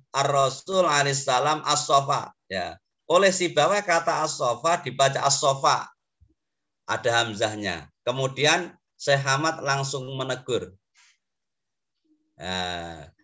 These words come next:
menegur, "Hei si Persi." Si Persi itu kan, anu, sebutan Sibawah. Karena Sibawah karena aslinya adalah orang Persi. "Jangan kamu membaca as-Sofa karena itu isim maksur."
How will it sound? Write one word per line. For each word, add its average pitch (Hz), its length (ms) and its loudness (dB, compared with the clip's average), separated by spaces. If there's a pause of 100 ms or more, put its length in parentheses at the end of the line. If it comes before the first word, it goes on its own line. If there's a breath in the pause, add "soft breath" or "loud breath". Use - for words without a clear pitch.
(120)
menegur, 127 480 -2
"Hei 160 240 4
si 170 160 -2
Persi." 160 640 0 (720)
Si 127 160 -4
Persi 135 480 2
itu 156 160 0
kan, 135 320 0
anu, 123 320 -2
sebutan 131 640 -2
Sibawah. 98 640 -4
Karena 123 240 -2
Sibawah 127 320 0
karena 123 240 -2 (320)
aslinya 120 480 -4
adalah 117 240 0
orang 110 240 -4
Persi. 107 400 -8 (480)
"Jangan 151 400 2
kamu 156 320 2
membaca 139 560 0
as-Sofa 131 880 0
karena 131 320 2
itu 135 480 -6
isim 131 480 -4
maksur." 120 480 -4